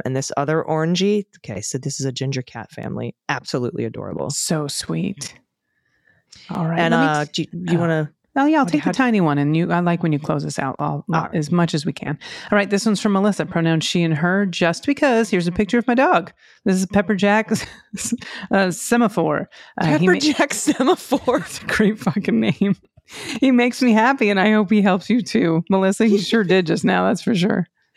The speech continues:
Speaker 1: The
Speaker 2: Pepper Jack
Speaker 1: name.
Speaker 2: Semaphore the third.
Speaker 1: The name. <laughs> It's amazing. <laughs> Thanks, Melissa. And finally, from Anonymous, "Due to work concerns, I'm sure you'll understand, pronouns he and him." And yes, Anonymous,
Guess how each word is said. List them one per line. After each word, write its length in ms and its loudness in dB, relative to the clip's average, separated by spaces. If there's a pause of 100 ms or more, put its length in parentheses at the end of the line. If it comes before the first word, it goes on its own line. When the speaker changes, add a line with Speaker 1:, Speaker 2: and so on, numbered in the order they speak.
(480)
Speaker 1:
The 60 6
Speaker 2:
Pepper 200 4
Jack 320 4
Speaker 1:
name. 120 0
Speaker 2:
Semaphore 480 4
the 120 2
third. 580 0 (420)
Speaker 1:
The 160 0
name. 720 4
<laughs> 40 -20 (280)
It's 300 -4
amazing. 800 0 (800)
<laughs> 640 -10
Thanks, 240 -2
Melissa. 520 2 (720)
And 180 0
finally, 460 2 (240)
from 160 4
Anonymous, 540 2
"Due 140 2
to 80 2
work 240 0
concerns, 500 -2
I'm 140 -2
sure 280 -2
you'll 200 -2
understand, 880 -2
pronouns 380 -2
he 120 -2
and 120 -2
him." 340 -2
And 180 0
yes, 680 -2
Anonymous, 540 -4